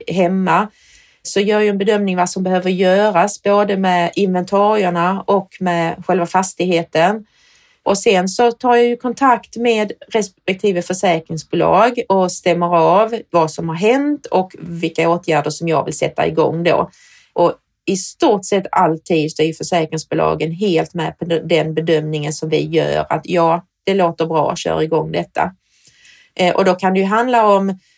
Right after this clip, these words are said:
ja, antingen sanera för sot och rök, eller så är det ju en, en större sanering, men det är ju det här, vad ska man säga, det här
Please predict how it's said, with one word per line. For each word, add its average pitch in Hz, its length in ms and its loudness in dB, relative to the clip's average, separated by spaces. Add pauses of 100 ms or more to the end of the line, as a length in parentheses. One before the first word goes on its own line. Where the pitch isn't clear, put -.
(100)
ja, 180 200 -2 (120)
antingen 185 580 -2
sanera 269 640 0
för 240 140 -2
sot 233 560 0
och 214 140 0
rök, 202 420 2 (600)
eller 180 260 2
så 170 140 -2
är 185 100 0
det 185 60 0
ju 196 140 2
en, 190 220 0
en 196 160 0
större 180 420 0
sanering, 175 540 0
men 170 120 0
det 196 60 0
är 202 60 2
ju 185 60 0
det 180 80 -2
här, 185 240 2 (260)
vad 180 120 -6
ska - 100 -8
man 175 60 -6
säga, 175 140 0
det 175 60 -2
här 170 240 2